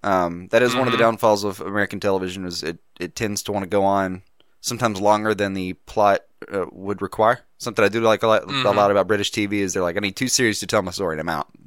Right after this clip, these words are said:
Speaker 1: And they mean it.
Speaker 2: Mm-hmm.
Speaker 1: They're right. They bounce. I don't know the next project. Um,
Speaker 2: Yeah.
Speaker 1: not always. I mean, you can get sixty-year T Vs. But, um, I, I think, I don't know. Based on what I saw last night, I think this is gonna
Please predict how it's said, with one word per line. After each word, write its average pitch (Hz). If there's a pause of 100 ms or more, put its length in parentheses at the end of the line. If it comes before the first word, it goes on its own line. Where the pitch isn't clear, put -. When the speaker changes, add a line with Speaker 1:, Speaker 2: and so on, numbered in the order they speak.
(380)
Speaker 1:
And 85
they 104
mean 123
it. -
Speaker 2:
Mm-hmm. -
Speaker 1:
They're 87
right. 104
They 101
bounce. 117
I 87
don't 101
know 107
the 107
next 110
project. 117 (1200)
Um, 123
Speaker 2:
Yeah. 120
Speaker 1:
not 156
always. 85
I 82
mean, 87
you 92
can 92
get 95
sixty-year 87
T 98
Vs. 85
But, 110
um, 107 (1200)
I, 131
I 117
think, - (340)
I 135
don't 147
know. 92
Based 147
on 160
what 156
I 135
saw 135
last 113
night, 104
I 101
think 120
this 110
is 101
gonna 101